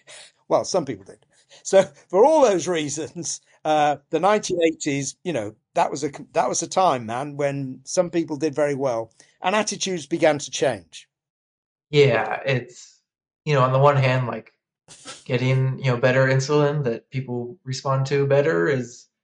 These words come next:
Speaker 2: is a success story, but also, you know, how sure are we that people should be <laughs> getting rich off of product people need to survive?
Speaker 1: Yeah. That,
Speaker 2: Um,
Speaker 1: that's a, that's a, that's a different issue. And you've got a,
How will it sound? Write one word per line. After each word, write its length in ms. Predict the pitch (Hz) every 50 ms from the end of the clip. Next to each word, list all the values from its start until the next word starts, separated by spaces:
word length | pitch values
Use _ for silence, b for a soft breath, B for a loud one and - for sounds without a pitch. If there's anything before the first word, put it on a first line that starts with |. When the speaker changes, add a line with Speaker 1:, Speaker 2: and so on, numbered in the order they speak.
| _ _ _ _ _ _ _ -
Speaker 2:
is 140 | 131 123
a 40 | 123
success 500 | 120 - - 147 139 - - - - -
story, 400 | - - 143 139 135 135 135 135
but 180 | 131 123 120 -
also, 720 | 127 131 131 - - 135 127 123 123 120 120 120 - - - _ _ _ _ _ _ _ _ -
you 100 | - 131
know, 320 | 113 107 113 117 117 113 -
how 200 | - - 123 123
sure 260 | 117 - - 123 120 120
are 200 | 120 117 117 117
we 140 | 117 117 113
that 180 | 113 117 117
people 300 | - 123 120 - 120 120
should 260 | 120 - - 117 110 -
be 240 | 120 120 117 117 120 - - 135
<laughs> 160 | - - -
getting 300 | - 131 127 - 123 117 113
rich 240 | 117 117 113 - -
off 240 | 120 117 117 - -
of 200 | 120 117 110 - - _ _ _ _ _ _ _ -
product 340 | - 117 117 113 113 - -
people 240 | - 120 - 120
need 160 | 117 120 117 113
to 60 | -
survive? 760 | - - 123 139 151 143 120 117 117 120 117 - - - - _ _ _ _ _ _ _ _ -
Speaker 1:
Yeah. 120 | 123 123 117
That, 160 | 180 180 -
Speaker 2:
Um, 60 | 180
Speaker 1:
that's 240 | 175 196 208 - -
a, 120 | 202 196 196 -
that's 220 | 208 214 - -
a, 60 | 202 202 -
that's 200 | 214 214 - 202
a 40 |
different 240 | 180 196 190 190 185
issue. 360 | 185 - - 135 123 101 101
And 180 | 117 131 139 135
you've 120 | 147 135
got 180 | 127 160 151 143
a, 180 | 143 135 135